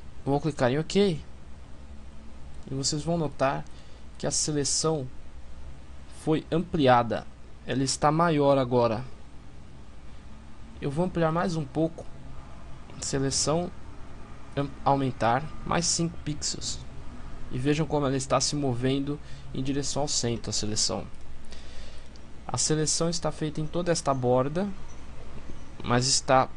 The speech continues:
com uma certa distância. Agora sim, eu irei preencher. Com a ferramenta de preenchimento, escolhi uma cor cinza, vou clicar aqui e fazer o preenchimento. Vou agora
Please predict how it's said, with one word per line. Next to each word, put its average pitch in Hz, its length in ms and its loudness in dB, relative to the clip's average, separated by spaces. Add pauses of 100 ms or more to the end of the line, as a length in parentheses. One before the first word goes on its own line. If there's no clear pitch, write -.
(340)
com - 100 0
uma 135 140 2
certa 135 340 4
distância. 131 840 0 (1700)
Agora 175 340 4
sim, 196 360 0 (340)
eu 151 120 -2
irei 143 180 0
preencher. 147 580 -2 (320)
Com - 80 -4
a 131 40 0
ferramenta 123 340 0
de 123 80 -6
preenchimento, 156 720 0 (520)
escolhi - 340 0
uma 123 140 4
cor 123 200 2
cinza, 170 520 2 (640)
vou 120 160 2
clicar 135 320 2
aqui 131 240 0
e 139 40 0
fazer 131 340 0
o 123 40 -6
preenchimento. 131 760 -2 (1300)
Vou 135 220 6
agora 131 340 8